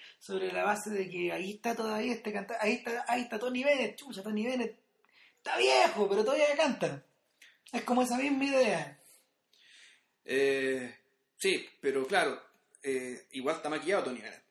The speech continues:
Speaker 1: Claro.
Speaker 2: De modo que se vea, de modo que se vea viejo, pero que se, pero, perdón, o sea, que, que es,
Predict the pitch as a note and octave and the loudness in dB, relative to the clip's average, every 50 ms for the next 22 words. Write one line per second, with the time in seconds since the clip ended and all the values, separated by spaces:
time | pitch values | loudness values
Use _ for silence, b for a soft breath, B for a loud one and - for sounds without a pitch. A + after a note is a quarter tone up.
0 | _ - - F3 D#3+ D#3+ D3+ C#3 - C3+ C#3 C#3+ D3+ D#3+ D#3 D3+ D3 - - C#3+ | _ -10 -4 -2 -2 -2 -2 -4 -4 -2 -2 0 0 -2 -2 -2 -2 -2 0 0
1 | D3+ D#3+ E3 F3 F#3 F#3 - - - - D#3+ F#3 A3+ A3 G3+ F#3+ - F3 F3 F#3 | 2 2 4 4 4 2 0 -4 -10 -4 -2 0 0 2 0 0 0 0 2 2
2 | F#3+ G3+ G3 A3+ A3+ G#3 G3+ - F#3 G3 G#3 G3+ - D#3 D3+ C#3 C#3+ C3+ - - | 2 2 2 2 2 2 2 2 -2 -4 -4 -4 -4 -4 -4 -2 -2 -4 -6 -6
3 | D3+ C3 - - - - D3 C#3 C3+ C3+ - C#3 F#3+ - - - - D3+ - - | -6 -8 -12 -16 -10 -6 -4 -4 -4 -4 -4 -6 -6 -8 -8 -6 -6 -6 -6 -6
4 | - - - _ - C3+ B2+ - - C3+ A#2 - - - - - - - | -10 -16 -20 _ -10 -10 -10 -10 -10 -10 -10 -10 -10 -10 -10 -12 -12 -18